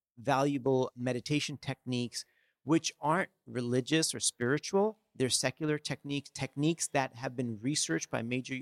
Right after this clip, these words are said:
institutions like Harvard and M I T and University of Pennsylvania and University of Wisconsin. Research is showing that those folks who meditate regularly can have lower levels of stress.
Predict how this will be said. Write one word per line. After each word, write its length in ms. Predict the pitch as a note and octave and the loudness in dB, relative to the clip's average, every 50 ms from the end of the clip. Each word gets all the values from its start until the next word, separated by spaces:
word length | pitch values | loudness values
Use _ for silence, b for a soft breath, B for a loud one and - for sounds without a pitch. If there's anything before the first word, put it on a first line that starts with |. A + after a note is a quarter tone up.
| - _ - | -10 _ -10
institutions 640 | B2 A#2 - - B2 - - C3 B2 - - B2+ - | -8 -6 -6 -4 -4 -2 -2 -2 -2 -2 -4 -2 -4
like 140 | A2 - | -4 -4
Harvard 360 | - - B2+ B2+ B2 A#2 B2+ A#2 | -4 0 0 0 2 0 -2 -4
and 140 | A#2 G#2+ | -2 -2
M 160 | - A#2+ B2 A#2+ | -2 -2 0 0
I 120 | A#2 A#2 | 0 -2
T 340 | - - - B2+ B2 B2+ A#2 | -4 -6 -4 -2 -2 0 0
and 220 | A2 G#2+ G#2 G2 - b b b b b b b b | -2 -4 -6 -8 -12 b b b b b b b b
University 480 | A#2+ A#2+ A#2+ A#2+ A#2+ A#2 - - A#2+ | 0 0 2 2 2 2 2 2 0
of 100 | A2+ - | 0 0
Pennsylvania 680 | - B2+ B2 A2 - A#2 G#2 B2+ B2 B2+ B2 B2 B2 A#2+ | 0 -4 -4 -2 -4 -4 -2 0 0 0 -2 -2 -2 -2
and 180 | A#2+ A2+ A2 | -2 -2 -2
University 500 | G#2+ G#2+ G#2+ G#2+ A2 G#2 - - A2+ G#2+ | -4 -4 -4 -4 -4 -4 -4 -4 0 0
of 200 | G#2+ G2+ G2+ G2 - - _ _ _ | 2 0 0 -2 -8 -18 _ _ _
Wisconsin. 800 | - A2+ A2+ - - - C3+ B2 B2 B2 - - B2 A#2+ A#2 A#2 _ _ _ _ _ _ _ _ - | -6 -4 -4 -4 -2 0 2 2 2 2 0 -2 -2 -2 -4 -6 _ _ _ _ _ _ _ _ -2
Research 420 | B2 D3+ G3 F#3+ - A3 G3+ - | 2 2 4 4 4 0 0 -2
is 60 | F3+ - | -2 -4
showing 220 | - - D#3+ D3+ | -2 0 0 0
that 180 | C#3 A#2+ - - | -2 -4 0 4
those 440 | D3 D3 D3+ D#3 D#3 C#3+ - - - _ - | 4 6 6 4 2 0 -4 -8 -10 _ 0
folks 380 | C#3 C3+ C3+ C#3 C3 - - | 2 4 4 4 0 -4 -10
who 80 | - C3 | -10 -6
meditate 500 | B2 B2 B2+ B2+ C3 - - C3 B2+ - | -2 0 0 0 -2 -2 -4 -6 -6 -6
regularly 680 | - G#2+ A2+ B2 A#2 A2+ B2+ B2+ B2 B2 B2 B2 B2 A#2 | -4 0 2 2 2 2 0 -4 -4 -4 -4 -4 -4 -6
can 180 | - B2+ A2+ | -6 -8 -6
have 240 | G2 A#2 C3+ C3+ B2 | -2 0 0 0 0
lower 220 | B2 B2 A#2+ A#2+ | 2 4 4 6
levels 340 | A#2+ A#2 A2+ G#2 A2+ A2 G2 G#2+ | 6 6 4 2 0 -2 -4 -4
of 100 | G2+ - | -4 -4
stress. 520 | - - - B2 G#2 F2+ F#2 - - - | -2 2 4 4 4 4 2 0 0 -2